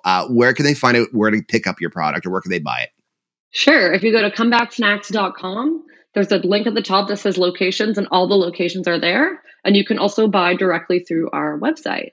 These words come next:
Speaker 2: and our social media is at Comeback Snacks.
Speaker 1: And if there's a leader or a business manager or director or C E O or president that's been listening is like, "Okay, I feel, like, very connected to what Emily's been sharing today,"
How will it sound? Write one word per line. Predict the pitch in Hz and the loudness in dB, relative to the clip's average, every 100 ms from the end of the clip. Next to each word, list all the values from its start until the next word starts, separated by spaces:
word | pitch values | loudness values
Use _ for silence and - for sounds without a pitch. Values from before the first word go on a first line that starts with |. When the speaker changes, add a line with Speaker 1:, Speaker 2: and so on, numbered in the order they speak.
| - | -8
Speaker 2:
and | 170 | -6
our | 165 | -6
social | - 180 - | -2 -2 0
media | 180 175 175 180 | 0 2 2 2
is | 175 170 | 0 0
at | - 170 - - | -2 -2 -4 -6
Comeback | 190 220 233 | -2 -2 -2
Snacks. | 269 311 208 _ _ _ _ _ _ _ _ _ _ - | 0 0 -2 _ _ _ _ _ _ _ _ _ _ 0
Speaker 1:
And | 117 113 113 110 104 - _ - | 2 2 2 2 -2 -8 _ 0
if | 127 135 131 - | 2 2 -4 -2
there's | 117 120 | 2 4
a | 113 | 4
leader | 117 135 147 139 131 - | 4 4 4 4 2 0
or | 104 101 98 | 0 2 0
a | 82 - | -2 2
business | 120 123 | 4 4
manager | 110 117 117 113 | 2 2 4 2
or | 95 | 2
director | 107 110 | 2 2
or | 104 | 0
C | - 113 101 | 2 2 4
E | 104 | 2
O | 101 | 0
or | |
president | - 101 101 107 104 - - - - _ | 0 0 2 2 0 -2 -18 -20 -20 _
that's | 104 | 0
been | 110 113 | 4 4
listening | 117 120 113 | 4 4 4
is | 104 101 | 2 2
like, | 101 92 - | 2 0 0
"Okay, | 110 104 107 | 0 2 2
I | 95 | 0
feel, | - 117 117 113 107 - | 0 2 4 2 0 -2
like, | 95 92 | -4 -2
very | 92 101 | 0 0
connected | 98 98 95 90 | 0 -4 -4 -6
to | |
what | 95 90 | -4 -2
Emily's | 98 95 | 0 -2
been | 90 92 | -2 -4
sharing | - 90 98 | -4 -2 -2
today," | - 107 110 117 | 0 2 2 0